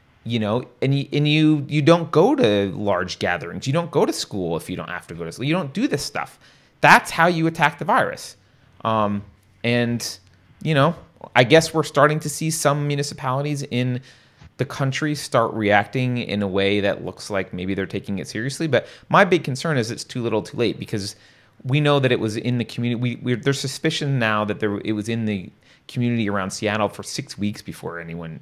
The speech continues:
noticed anything. And so it's probably a lot of places already. Um, I don't know. I don't wanna freak anyone out. I'm just,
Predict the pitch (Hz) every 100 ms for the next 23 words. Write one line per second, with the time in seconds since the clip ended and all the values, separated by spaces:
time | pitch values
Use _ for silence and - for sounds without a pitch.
0 | - 90 82 - 78 76 - 78 82 113
1 | 101 - - - 135 - - - 233 208
2 | 139 120 - - _ _ _ _ _ _
3 | _ 87 98 110 185 - 147 214 - -
4 | - - 107 95 135 - - _ _ _
5 | _ 208 202 87 87 - _ _ _ _
6 | _ - _ _ _ _ 131 135 95 -
7 | 143 170 160 156 143 127 107 95 - 120
8 | 131 -